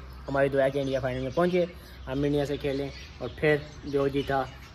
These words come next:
ये cricket है, game है भाई, जो हार, एक team हारती है एक जीतती है, लेकिन इंशाल्लाह हम कोशिश करेंगे, पाकिस्तान के लिए दुआ करते हैं हम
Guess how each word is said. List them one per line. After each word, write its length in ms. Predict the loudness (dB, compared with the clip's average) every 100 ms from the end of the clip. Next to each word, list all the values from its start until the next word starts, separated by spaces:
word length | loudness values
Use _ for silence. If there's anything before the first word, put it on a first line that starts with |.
| -2
ये 80 |
cricket 360 | 2 2 2 2
है, 80 | 2
game 220 | 0 0 0
है 40 |
भाई, 160 | 0 0
जो 260 | 4 6
हार, 220 | 6 6 2
एक 160 | 0 0
team 180 | 0 2
हारती 220 | 2 2
है 40 | -2
एक 60 | 0
जीतती 260 | -4 -2
है, 80 | -2
लेकिन 200 | -2 -2
इंशाल्लाह 360 | -4 -2 -2 -2
हम 180 | -4 -2
कोशिश 300 | 0 0 -2
करेंगे, 260 | -2 -2 -4
पाकिस्तान 480 | -8 -6 -6 -6 -8
के 80 | -6
लिए 140 | -6 -4
दुआ 200 | -4 -4
करते 280 | -4 -6 -4
हैं 80 |
हम 120 | -4